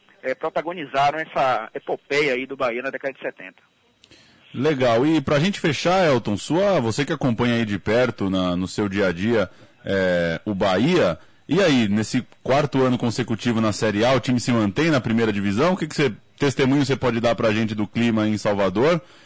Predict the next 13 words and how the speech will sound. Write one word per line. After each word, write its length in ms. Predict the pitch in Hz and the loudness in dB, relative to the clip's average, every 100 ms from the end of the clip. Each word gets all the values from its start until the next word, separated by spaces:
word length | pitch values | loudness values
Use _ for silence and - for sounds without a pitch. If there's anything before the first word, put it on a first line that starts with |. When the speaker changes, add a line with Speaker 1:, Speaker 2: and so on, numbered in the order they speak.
| - - | -20 -10
Speaker 2:
O 80 | 104 | 0
Bahia 400 | 117 110 139 135 | 2 4 2 2
que 100 | 135 | 0
agora 480 | 110 113 151 156 | 0 2 2 2
visita 380 | 139 127 123 135 | 2 0 0 -2
o 40 | 127 | 0
Goiás 680 | 135 120 120 123 98 - | 2 4 4 2 -2 -8
na 160 | 92 104 | -4 -2
próxima 380 | - 110 113 110 | 0 -2 0 -2
rodada, 540 | 104 95 110 139 139 | -2 0 2 2 0
tá 640 | - 135 156 151 110 87 76 78 - - _ _ _ | 0 0 2 2 2 0 -4 -14 -18 -20 _ _ _
três 260 | - 147 143 | -2 0 0
pontos 500 | 127 131 120 104 | 0 0 0 -2